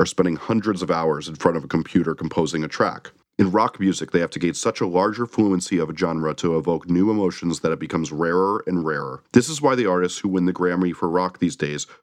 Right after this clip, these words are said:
are rarely expressing themselves with traditional rock instruments.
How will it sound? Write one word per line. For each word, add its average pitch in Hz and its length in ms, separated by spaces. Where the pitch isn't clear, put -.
are 92 120
rarely 98 500
expressing 87 520
themselves 80 460
with 87 140
traditional 82 580
rock 73 300
instruments. - 680